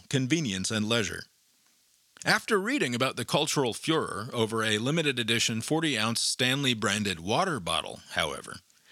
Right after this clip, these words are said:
which has resulted in people camping out outside of Target stores in order to be one of the lucky few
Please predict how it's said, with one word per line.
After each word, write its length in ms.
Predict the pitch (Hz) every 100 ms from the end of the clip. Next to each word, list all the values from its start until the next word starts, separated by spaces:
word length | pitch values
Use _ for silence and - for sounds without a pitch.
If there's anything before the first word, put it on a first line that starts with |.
| - -
which 160 | 127
has 200 | 131 104
resulted 500 | 101 95 147 131 82
in 160 | 101 104
people 320 | 98 95 87
camping 440 | - 110 117 104
out 280 | 101 73 85 -
outside 420 | 90 - 95 90
of 160 | 80
Target 400 | - 117 143 90
stores 420 | - - 50 - - - -
in 100 | 123
order 220 | 127 120 104
to 120 | 104
be 140 | 107
one 220 | 104 113
of 100 | 98
the 100 | 90
lucky 440 | 92 101 104 98 85
few 460 | - 113 90 76